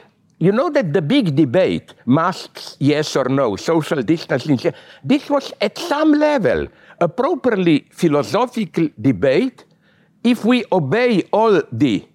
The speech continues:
injunctions of doctors, healthcare institutions,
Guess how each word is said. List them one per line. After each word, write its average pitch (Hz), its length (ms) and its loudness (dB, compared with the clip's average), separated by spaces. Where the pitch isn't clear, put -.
injunctions 135 1120 -2
of - 360 -4
doctors, 135 580 -2
healthcare 143 420 -4
institutions, 143 720 -2